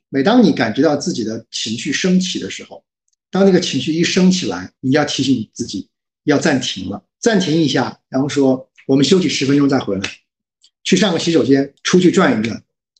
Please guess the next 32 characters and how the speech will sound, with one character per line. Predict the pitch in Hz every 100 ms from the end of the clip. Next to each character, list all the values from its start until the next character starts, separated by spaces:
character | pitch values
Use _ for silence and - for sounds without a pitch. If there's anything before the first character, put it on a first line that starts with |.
| _ _ _
在 | 190 180
那 | 190
个 | 160 165 - -
暂 | 247 165
停 | 135 127 127
的 | 131
空 | - 160 147
间 | 147 143
里， | 107 -
调 | - 151
整 | 190 147
一 | 131
下 | 139
自 | - 143
己 |
的 | 113
身 | - 143
心 | 147 147
状 | 147 117
态， | 104 92 _ -
问 | 185 185
一 | 151
问 | 135
自 | 131 139
己： | 127
我 | 123 127
的 | 127
意 | 180 180
图 | - 170
是 | -
什 | -
么？ | -